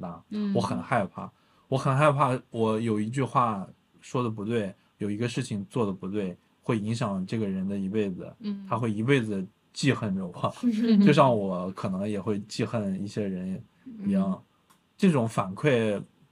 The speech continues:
Speaker 1: 即使我，我不知道，但是我每当想到有这种可能的时候，我自己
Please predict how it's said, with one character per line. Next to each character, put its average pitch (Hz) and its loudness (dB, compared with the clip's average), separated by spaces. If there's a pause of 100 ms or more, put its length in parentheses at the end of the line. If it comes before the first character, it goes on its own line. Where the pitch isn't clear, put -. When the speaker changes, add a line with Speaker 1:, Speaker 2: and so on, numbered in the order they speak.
Speaker 1:
即 190 2
使 131 2
我， 98 -2 (300)
我 110 -2
不 139 -2
知 139 2
道， 104 6
但 147 4
是 147 0
我 113 0 (120)
每 120 -2
当 143 4
想 110 -2
到 123 2
有 110 2
这 131 -2
种 131 0
可 101 -6
能 95 -8
的 107 -4
时 110 -10
候， 95 -6
我 95 -6
自 117 -6
己 98 -4